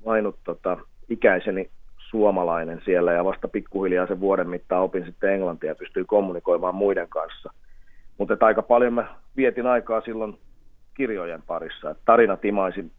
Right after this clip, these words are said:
imaisi mukaansa ja varmaan niiden tarinoiden – kiinnostuksesta niihin tarinoihin ja niihin tarinoiden voimaan, niin edelleenkin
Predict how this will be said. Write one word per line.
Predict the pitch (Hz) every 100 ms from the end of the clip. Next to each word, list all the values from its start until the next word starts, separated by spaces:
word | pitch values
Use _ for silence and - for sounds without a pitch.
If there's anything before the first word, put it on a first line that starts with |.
| - -
imaisi | 117 110 92 98
mukaansa | 104 107 101 87 85 85
ja | 87 87 - -
varmaan | 92 90 95
niiden | 101 104
tarinoiden – | 98 107 104 98 95 92 90 - - - - - - - -
kiinnostuksesta | - 170 156 - 139 - 135
niihin | 139 139 135
tarinoihin | 147 143 113 104 95 98
ja | 104
niihin | 101 101 -
tarinoiden | 110 98 90 98
voimaan, | 104 95 85 90 87
niin | 87 85 - - -
edelleenkin | 95 92 92 98 98 95